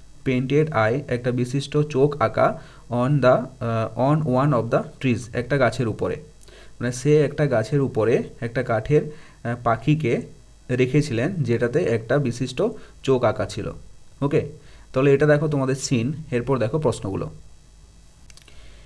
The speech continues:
কি বলেছে। "Choose the correct answer from the given alternatives।" সঠিক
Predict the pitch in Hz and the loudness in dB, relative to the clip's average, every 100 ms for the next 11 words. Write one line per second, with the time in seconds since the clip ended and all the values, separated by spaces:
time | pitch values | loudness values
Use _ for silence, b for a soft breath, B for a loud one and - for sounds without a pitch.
0 | b - 143 147 151 151 208 - - - | b 0 4 6 6 4 -4 -8 -20 -2
1 | 147 165 160 165 143 117 135 143 117 113 | 2 2 2 0 2 2 2 0 -2 0
2 | 123 139 - 120 120 131 120 113 135 180 | 0 0 -2 -4 -2 -2 -2 -2 -2 0
3 | 113 104 107 101 98 101 - - - - | -2 0 -2 -2 -4 -8 -10 -16 -20 -20
4 | b b b b - - - 123 151 165 | b b b b -20 -18 -6 -2 0 -2